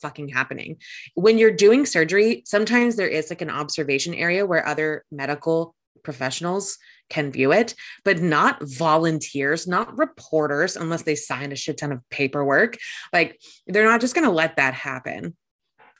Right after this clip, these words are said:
So even if it was a normal surgery, that wouldn't happen. But the fact that they come in there and they're like, "Groundbreaking new surgery where we remove someone's head," and not a single doctor or nurse says,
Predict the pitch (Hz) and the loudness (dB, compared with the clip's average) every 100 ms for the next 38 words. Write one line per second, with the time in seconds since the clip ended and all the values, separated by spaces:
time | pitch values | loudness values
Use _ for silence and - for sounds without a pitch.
0 | _ - 214 208 254 294 311 247 175 165 | _ 2 4 6 4 6 4 4 4 0
1 | 147 151 175 151 135 120 120 95 92 165 | 0 2 2 2 -2 -6 -6 -4 -6 -6
2 | _ 156 - 139 143 - - 170 - - | _ -4 -2 -4 -6 -6 -8 -8 -12 -16
3 | - - 214 214 220 226 233 330 339 233 | -2 -2 2 2 2 0 2 2 2 0
4 | - 190 180 185 156 151 151 147 143 - | 2 2 2 2 2 2 2 0 -2 -2
5 | 170 170 165 156 156 151 143 - 170 156 | -2 -2 -2 -4 -4 -6 -6 -4 -2 0
6 | 139 143 147 147 147 156 151 156 147 131 | -2 -2 -4 -2 -2 -4 -4 -8 -8 -8
7 | - 160 147 139 - - - _ 208 214 | -4 0 2 0 -8 -20 -20 _ 2 4
8 | 214 220 196 - - 190 208 226 262 294 | 4 4 4 0 -2 0 2 2 2 -2
9 | 302 _ _ - 160 160 - 202 202 165 | -10 _ _ -6 -2 -2 -2 -2 -2 -4
10 | 160 151 135 143 196 - - _ _ _ | -6 -4 -4 -4 -4 -8 -10 _ _ _
11 | _ _ _ - 175 156 147 - | _ _ _ -4 2 2 2 -4